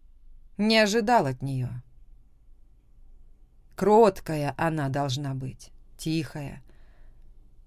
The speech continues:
Но рубанула хорошо так.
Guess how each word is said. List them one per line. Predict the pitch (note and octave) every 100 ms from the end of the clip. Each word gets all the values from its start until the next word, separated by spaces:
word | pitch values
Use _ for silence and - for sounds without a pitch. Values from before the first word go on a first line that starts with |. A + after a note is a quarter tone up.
| - - - -
Но | F3+ A3+ D#4+
рубанула | F4+ B3 B3 F#3 G3+ C4+ C4
хорошо | G#3 F3 D#3 - G3
так. | B3+ D3+ B2+ -